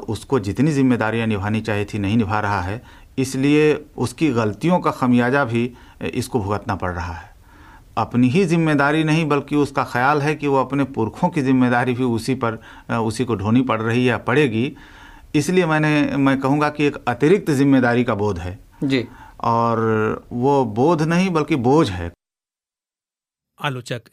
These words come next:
Speaker 3: नामवर सिंह का उन्नीस सौ इकहत्तर में लिया गया इंटरव्यू। और अब दुनिया जहान। ऐसे कई मौके आए जब भारत ने जैश ए मोहम्मद के प्रमुख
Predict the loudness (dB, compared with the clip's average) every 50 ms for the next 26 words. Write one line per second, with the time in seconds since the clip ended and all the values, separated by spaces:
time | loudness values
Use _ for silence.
0 | _ _ -6 -4 -2 -2 0 0 -2 -2 -4 -6 -12 -12 -10 -12 -14 -14 -14 _
1 | _ _ -6 -4 -4 -4 -4 -6 -8 -10 -12 -12 -14 -20 -14 _ -8 -8 -8 -8
2 | -8 -10 -10 -12 -12 -14 -14 -16 -18 _ _ _ -16 -14 -14 -14 -16 -16 -18 -20
3 | _ _ _ _ _ _ _ _ _ _ _ _ _ _ _ _ _ _ _ _
4 | -6 -2 -2 -2 0 2 2 2 2 2 0 0 -2 -4 -8 -8 -12 -12 -14 _
5 | _ _ _ _ _ _ -20 -20 -16 -12 -8 -4 -4 -4 -2 -2 -2 0 0 0
6 | 0 0 -2 -2 0 0 0 0 0 -2 -6 -6 -6 -6 -6 -4 -4 -4 -6 -6
7 | -4 -4 -4 -4 -4 -6 -6 -6 -6 -6 -4 -4 -6 -6 -6 -6 -6 -8 -8 -10
8 | -10 -6 -4 -4 -4 -4 -6 -8